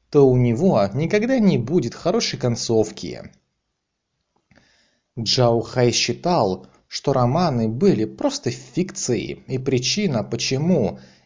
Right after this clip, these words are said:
их главные герои могли вызвать суматоху и неразбериху в других мирах, заключалась в золотых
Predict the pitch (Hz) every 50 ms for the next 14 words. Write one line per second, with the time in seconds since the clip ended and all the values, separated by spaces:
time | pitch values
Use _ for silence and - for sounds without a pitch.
0 | _ - 196 180 - - - 131 127 147 190 240 262 240 190 160 147 143 139 131
1 | 123 139 170 202 185 143 127 117 123 120 120 117 120 110 113 147 135 135 120 110
2 | - - 127 120 110 107 98 - - - 220 220 196 - - 107 78 78 95 -
3 | 127 131 135 127 123 107 113 123 123 127 185 175 - - 113 101 95 139 160 185
4 | 196 - 254 220 - - 135 120 110 135 185 190 - - - - - _ _ _
5 | _ _ _ _ _ - 180 170 180 - - 170 165 165 - 226 233 214 151 123
6 | 113 - - 156 139 139 143 170 185 202 233 233 - 294 - - - -